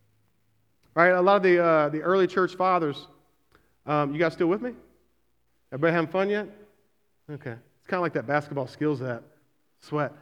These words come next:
Um, yeah, so, uh, the, so the early church fathers were these folks that had been discipled by, um, the apostles and the early leaders of the church, believed that this passage right here,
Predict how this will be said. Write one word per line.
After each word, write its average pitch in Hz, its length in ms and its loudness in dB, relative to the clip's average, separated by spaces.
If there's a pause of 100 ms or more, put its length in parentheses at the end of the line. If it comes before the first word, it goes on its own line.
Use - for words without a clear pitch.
(240)
Um, 143 400 0 (640)
yeah, 180 220 6
so, 190 320 4
uh, 160 600 2
the, 170 180 2
so 190 140 -2
the 170 80 -6
early 208 240 4
church 202 280 0
fathers 185 480 0
were 151 460 0
these 170 360 -2
folks 190 240 2
that 175 120 0
had 160 100 0
been 165 160 0
discipled 160 640 -4
by, 160 560 -2
um, 139 460 -6 (520)
the 147 100 0
apostles 143 720 -6
and 127 100 -8
the 127 60 -8
early 170 320 0
leaders 160 320 0
of 143 100 -4
the 135 80 -4
church, 151 360 -4
believed 170 340 0
that 156 100 -4
this 165 160 -6
passage 165 440 -8
right 151 180 -4
here, 170 360 -2